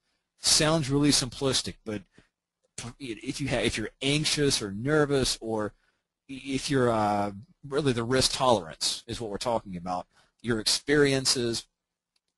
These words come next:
your personality. For me, I'm a conservative trader. I wanna wait for as much information as possible, and I'm, I don't like risk, and so I'll actually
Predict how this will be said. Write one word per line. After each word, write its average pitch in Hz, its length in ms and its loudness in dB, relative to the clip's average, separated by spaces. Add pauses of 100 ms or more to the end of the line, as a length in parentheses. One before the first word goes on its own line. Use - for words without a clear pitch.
(100)
your 123 260 0
personality. 117 800 2
For - 140 -10
me, 165 400 -2
I'm 131 180 0
a 143 40 -2
conservative 139 600 0
trader. 104 460 -2 (480)
I 117 80 0
wanna 127 220 -2
wait 123 260 2
for 117 120 -4
as 104 140 -4
much 131 380 2
information 123 600 -2
as 95 100 -10
possible, 113 640 -2 (460)
and 117 100 0
I'm, 143 520 2 (360)
I 113 80 -2
don't 143 160 0
like 117 180 0 (100)
risk, - 380 -4
and 107 80 -10
so 120 180 -2
I'll 135 320 4
actually 120 400 -2